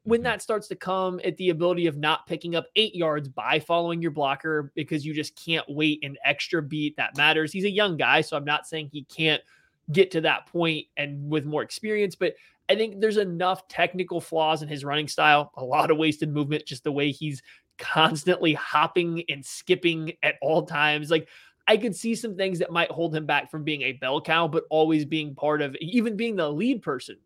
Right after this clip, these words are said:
Speaker 1: of a timeshare running back. And then you throw in the Andy Reid stuff, the pass catching, the pass protection. I just, I think he might always find himself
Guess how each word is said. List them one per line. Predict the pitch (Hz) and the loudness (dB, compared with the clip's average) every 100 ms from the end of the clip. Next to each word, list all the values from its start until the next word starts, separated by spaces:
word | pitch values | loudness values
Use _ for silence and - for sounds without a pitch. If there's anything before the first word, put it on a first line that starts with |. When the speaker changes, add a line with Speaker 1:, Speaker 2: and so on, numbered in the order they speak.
| - | -4
Speaker 1:
of | 156 | -2
a | 139 | -2
timeshare | 151 147 139 156 131 | 0 0 0 -2 -2
running | 139 131 135 | -2 -4 -4
back. | 123 117 - _ _ | -2 -4 -6 _ _
And | - 165 | 0 2
then | 160 | 2
you | 151 | 0
throw | 151 151 | 2 2
in | 151 | 2
the | 139 | -2
Andy | 151 160 160 | 0 0 2
Reid | 151 147 | 0 0
stuff, | 147 151 143 139 - _ _ _ _ - | 0 2 2 2 -6 _ _ _ _ -8
the | 147 | -6
pass | - 151 147 | 4 4 4
catching, | - 156 139 147 131 | 2 -2 -2 -8 -10
the | |
pass | - 147 143 | 0 2 2
protection. | 151 139 143 135 147 | -6 0 0 0 -4
I | 143 | -4
just, | 151 - | -4 -4
I | 165 | -2
think | 196 180 | 0 -2
he | 214 | -2
might | 190 180 | 0 4
always | 180 175 | 4 4
find | - 165 | -2 -4
himself | 160 151 160 156 | -4 -2 0 0